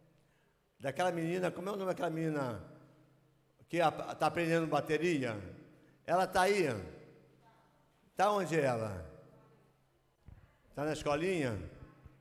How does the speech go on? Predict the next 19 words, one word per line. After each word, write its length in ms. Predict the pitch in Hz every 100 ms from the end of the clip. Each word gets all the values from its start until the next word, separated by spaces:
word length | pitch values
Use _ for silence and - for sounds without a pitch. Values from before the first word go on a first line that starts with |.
| _ - _ _ -
A 100 | 147
Mari, 400 | 151 180 185 147
Mari, 580 | 131 185 208 160 143 120
a 140 | 110
Mari 280 | 143 202 185
tá 80 | 170
aí 100 | 180
não, 240 | 165 156
né? 260 | 151 151 131 107 - - - - - - - - - _ _ _ _ _ _ _ _ -
Eu 100 | 180
vi 100 | 214
um 120 | 233
caso, 420 | - 196 208 -
um 140 | 160 139
quadro 320 | 165 175 151
da 100 | 139
Mari 280 | 135 151 151
na 120 | 143
quarta-feira, 880 | 147 131 131 104 156 175 135 110